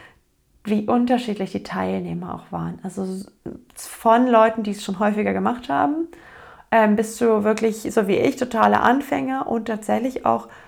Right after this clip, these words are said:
interessanterweise Leute, die ich n-,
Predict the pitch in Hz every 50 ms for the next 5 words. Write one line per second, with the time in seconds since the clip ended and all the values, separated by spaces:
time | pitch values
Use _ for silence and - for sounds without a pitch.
0 | - - _ _ - 226 214 208 214 202 - 208 208 226 240 254 240 226 220 226
1 | 214 - 208 202 202 208 214 214 - 247 240 233 - - - - _ - - -
2 | 220 214 - - 214 208 208 208 - -